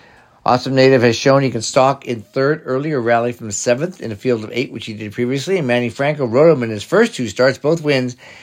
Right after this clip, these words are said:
and gets back on after not riding in his last three races, including two losses. Perhaps more importantly,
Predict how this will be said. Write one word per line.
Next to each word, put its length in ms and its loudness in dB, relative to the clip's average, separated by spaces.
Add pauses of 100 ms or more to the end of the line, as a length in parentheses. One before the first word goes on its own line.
(140)
and 120 -10
gets 220 2
back 480 0
on 240 -2
after 260 -4
not 460 -2
riding 580 -2 (680)
in 100 -2
his 160 0
last 260 4
three 140 0
races, 460 2
including 400 -2
two 180 -4
losses. 380 2
Perhaps 340 0
more 160 2
importantly, 640 0